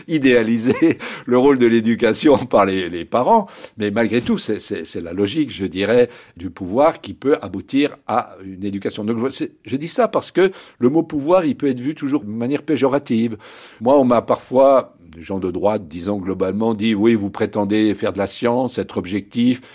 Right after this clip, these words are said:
mais en fait, regardez, vous nous parlez toujours de domination, de pouvoir, et cetera. » Mais c'est, on peut être objectif et parler de ça, puisque c'est une réalité. Et donc, c'est pour ça que, pour en revenir à mon histoire populaire de la France,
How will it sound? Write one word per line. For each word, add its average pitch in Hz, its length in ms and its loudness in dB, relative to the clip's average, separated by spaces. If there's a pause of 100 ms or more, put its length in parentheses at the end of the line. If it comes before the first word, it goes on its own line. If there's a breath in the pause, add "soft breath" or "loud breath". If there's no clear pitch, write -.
(140 loud breath)
mais 107 80 -2
en 101 120 0
fait, 117 260 0
regardez, 101 480 0
vous 101 140 0
nous 101 100 -2
parlez 98 300 -2
toujours 101 320 -4
de 95 100 -2
domination, 104 640 -2
de 117 60 -4
pouvoir, 107 520 2
et 98 80 -2
cetera. » 90 420 -6 (420 loud breath)
Mais 98 260 -10
c'est, 95 200 -10 (300)
on 101 80 -12
peut 123 120 -2
être 101 180 -4
objectif 107 560 -4
et - 80 -2
parler - 260 -2
de - 40 -8
ça, 320 140 -2
puisque 277 300 0
c'est 147 100 6
une 120 100 4
réalité. 113 600 2 (500 loud breath)
Et 156 80 2
donc, 170 220 4 (640)
c'est - 180 0
pour 165 140 -2
ça 240 180 4
que, - 140 0
pour 113 200 2
en 123 80 6
revenir 127 320 0
à 101 60 2
mon 98 120 -2
histoire 98 360 -4
populaire 85 400 -10
de 80 60 -10
la 85 80 -8
France, 208 400 -2